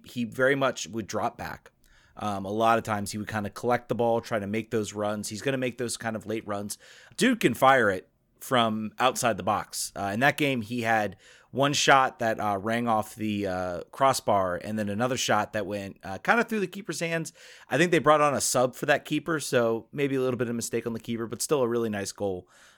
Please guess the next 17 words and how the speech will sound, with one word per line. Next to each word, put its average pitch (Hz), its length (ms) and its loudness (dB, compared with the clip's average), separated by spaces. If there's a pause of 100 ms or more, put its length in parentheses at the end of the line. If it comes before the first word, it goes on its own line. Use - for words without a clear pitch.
um, 95 240 -6
from 113 180 -4
outside 110 320 0
the 85 60 -8
box. 87 360 -4
So, 101 260 -2
um, 98 180 -4
but 107 100 -4
he - 80 2
can 170 140 0
hit 165 160 6
it - 240 -2
from, 120 280 -4
from 120 200 -4
that 117 180 -2
position. 95 560 -4 (460)
Um, 107 380 -2